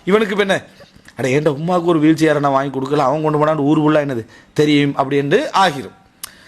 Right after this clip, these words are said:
இதெல்லாம் ஒரு, இதெல்லாமே என்னது? இது ரத்த உறவு சேர்ந்த நட-, இது வந்து பொருளாதார மைண்ட் செட். கொடுக்கிறவனுக்கும் பொருளாதார மைண்ட் செட் அதிகம் தானே. நான் என்ன சொல்லிக்கிறேன், கொடுக்கிறவனுக்கு தான் சந்தோஷம் கூட,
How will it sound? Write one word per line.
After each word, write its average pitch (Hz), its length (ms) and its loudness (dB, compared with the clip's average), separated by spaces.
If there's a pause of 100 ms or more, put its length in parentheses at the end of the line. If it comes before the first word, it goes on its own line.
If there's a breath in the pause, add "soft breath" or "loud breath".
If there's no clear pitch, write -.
(160 loud breath)
இதெல்லாம் 220 640 2
ஒரு, 180 240 2
இதெல்லாமே 247 440 2
என்னது? 220 240 2
இது 196 200 0
ரத்த 233 280 0
உறவு 220 240 2
சேர்ந்த 180 260 -2
நட-, 156 80 -2
இது 170 160 -2
வந்து 208 180 0
பொருளாதார 208 520 2
மைண்ட் 160 260 0
செட். 127 220 -4
கொடுக்கிறவனுக்கும் 208 600 0
பொருளாதார 185 360 2
மைண்ட் 175 180 -2
செட் 165 140 0
அதிகம் 156 240 0
தானே. 139 160 -2 (280 loud breath)
நான் 143 100 -2
என்ன 165 120 0
சொல்லிக்கிறேன், 160 420 0 (540 loud breath)
கொடுக்கிறவனுக்கு 196 760 0
தான் 208 140 0
சந்தோஷம் 185 380 0
கூட, 156 220 0